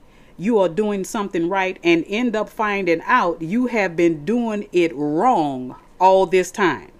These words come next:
Now, God does not hear your prayer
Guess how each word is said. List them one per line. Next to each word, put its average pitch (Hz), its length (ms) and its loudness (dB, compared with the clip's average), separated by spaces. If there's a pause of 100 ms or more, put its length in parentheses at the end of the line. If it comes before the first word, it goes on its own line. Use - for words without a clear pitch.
(800)
Now, 180 180 4
God 202 560 4 (920)
does 247 280 4
not 254 240 0
hear 381 380 2
your 190 260 2
prayer 160 640 -2